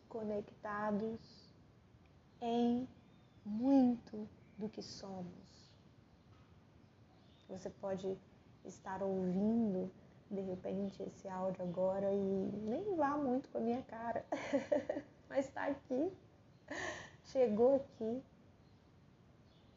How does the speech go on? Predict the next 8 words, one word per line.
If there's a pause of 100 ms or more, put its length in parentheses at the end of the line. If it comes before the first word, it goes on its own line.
(1400)
Sinta (1400)
que
nós (220)
nos
tocamos (120)
em
algum
momento